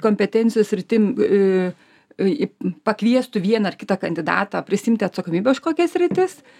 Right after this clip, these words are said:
tada jau vyksta veiksmas toliau. Bet, e, kas yra labai svarbu, kad komisijoje nėra visiškai analogiškai kaip nacionalinėje vyriausybėje. Mes turime Lietuvoje trylika ministerijų ir viskas. Europos komisijoje, e, tos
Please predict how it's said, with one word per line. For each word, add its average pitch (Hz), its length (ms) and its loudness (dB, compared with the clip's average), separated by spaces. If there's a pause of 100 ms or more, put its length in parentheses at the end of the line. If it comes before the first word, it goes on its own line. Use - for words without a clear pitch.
(320)
tada 196 220 2
jau 285 100 4
vyksta 240 360 2
veiksmas 214 360 0
toliau. 196 360 2
Bet, 180 280 -4
e, 185 280 2 (260)
kas 262 220 2
yra 233 100 4
labai 214 220 2
svarbu, 196 480 0 (540)
kad 208 260 2 (120)
komisijoje 294 720 2
nėra 214 440 2
visiškai 277 400 0
analogiškai 233 560 2
kaip 233 160 -2
nacionalinėje 220 680 2
vyriausybėje. 196 680 0
Mes 208 180 0
turime 226 240 2
Lietuvoje 220 360 0
trylika 226 360 -2
ministerijų 320 540 0
ir 226 180 2
viskas. - 540 -6 (600)
Europos 254 440 2
komisijoje, 302 960 2 (420)
e, 208 100 4 (260)
tos 240 260 -2